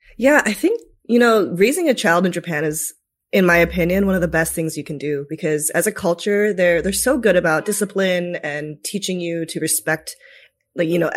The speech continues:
not just, you know, elders, but the world around you and the, the environment, treating material items well, being clean, um, being respectful of others in public spaces, all the things that sometimes you lose,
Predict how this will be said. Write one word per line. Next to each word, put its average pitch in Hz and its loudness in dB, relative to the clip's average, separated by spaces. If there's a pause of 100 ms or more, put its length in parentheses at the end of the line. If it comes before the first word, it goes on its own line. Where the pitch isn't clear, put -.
not 196 4
just, 190 0
you 160 -4
know, 147 -4
elders, 175 4
but - -8
the 156 -4
world 190 2
around 180 -2
you 170 -2
and 143 -8
the, 139 -10
the 147 -6
environment, 180 0
treating 190 0 (180)
material 190 2
items 170 -2
well, 156 -6
being 143 -10
clean, 196 -2 (420)
um, 165 -2
being 170 2
respectful 160 -2
of 151 -4
others 160 0
in 156 -6 (100)
public 160 -4
spaces, 185 -6
all 226 2
the 302 -2
things 185 -2
that 165 0
sometimes 202 -2
you 160 -2
lose, 156 -2